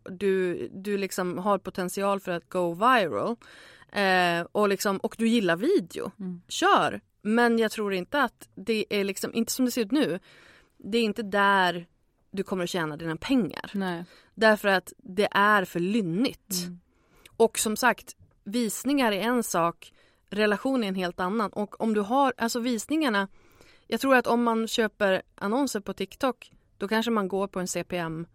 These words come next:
Speaker 2: Mm.
Speaker 1: basis
Speaker 2: Mm.
Speaker 1: istället, snarare än att man går på relationen,
Speaker 2: Exakt.
Speaker 1: på, på den biten, för att den är mycket mer lynnig. Så att, <clears throat> alltså, jag tycker s-, TikTok är skitkul och
Speaker 2: Mm.
Speaker 1: väldigt underhållande, men jag känner ju inte att jag har någon relation till någon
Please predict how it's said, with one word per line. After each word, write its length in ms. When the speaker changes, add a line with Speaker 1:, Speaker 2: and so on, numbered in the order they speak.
Speaker 2:
Mm. 180
Speaker 1:
basis 400
Speaker 2:
Mm. 120
Speaker 1:
istället, 360
snarare 440
än 160
att 120
man 160
går 280
på 360
relationen, 840
Speaker 2:
Exakt. 180
Speaker 1:
på, 280
på 100
den 280
biten, 440
för 120
att 140
den 220
är 40
mycket 400
mer 180
lynnig. 540
Så 140
att, 280
<clears throat> 400
alltså, 240
jag 200
tycker 180
s-, 120
TikTok 340
är 40
skitkul 480
och 200
Speaker 2:
Mm. 160
Speaker 1:
väldigt 260
underhållande, 760
men 320
jag 140
känner 220
ju 60
inte 140
att 100
jag 80
har 140
någon 160
relation 540
till 140
någon 280